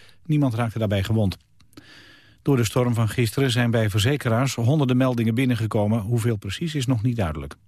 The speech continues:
Nog altijd worden nergens ter wereld christenen zo hevig vervolgd als in Noord-Korea. Dat zegt de organisatie Open Doors,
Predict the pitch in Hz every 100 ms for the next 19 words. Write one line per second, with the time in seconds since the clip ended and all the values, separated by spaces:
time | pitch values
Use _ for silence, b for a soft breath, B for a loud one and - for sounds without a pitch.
0 | - 587 587 - - - B B B B
1 | B B B B B B B B B B
2 | 208 190 185 147 170 147 156 135 127 151
3 | 175 170 147 165 139 139 139 131 - 180
4 | 185 - 143 120 175 151 151 160 135 -
5 | 127 123 165 - 110 139 113 127 123 127
6 | 139 - 117 135 117 76 - _ 139 95
7 | 123 117 101 104 101 107 104 110 101 117
8 | - 143 139 156 143 117 120 139